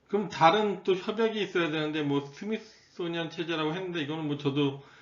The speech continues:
별로 들어보지 않은 건데 찾아보니까 뭐 사-,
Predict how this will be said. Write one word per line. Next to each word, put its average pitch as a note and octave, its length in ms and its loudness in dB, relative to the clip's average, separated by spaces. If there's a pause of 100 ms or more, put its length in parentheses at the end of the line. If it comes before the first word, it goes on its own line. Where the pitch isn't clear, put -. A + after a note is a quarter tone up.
(300)
별로 C#3+ 240 4
들어보지 D3+ 380 2
않은 C3+ 180 2
건데 C3 360 0
찾아보니까 F3+ 640 0
뭐 C#3+ 180 2
사-, - 240 -6